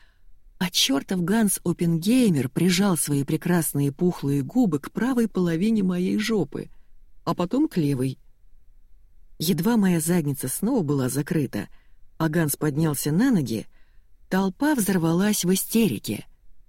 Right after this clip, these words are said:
а мое лицо разбилось во взрыве сверхновой улыбки.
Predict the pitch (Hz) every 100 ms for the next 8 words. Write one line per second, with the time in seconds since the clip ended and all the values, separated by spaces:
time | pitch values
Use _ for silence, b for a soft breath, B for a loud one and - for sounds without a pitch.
0 | - - 156 151 160 165 165 190 151 143
1 | 143 202 233 180 156 156 151 185 240 202
2 | - 165 170 - 185 208 208 226 240 160
3 | - - 110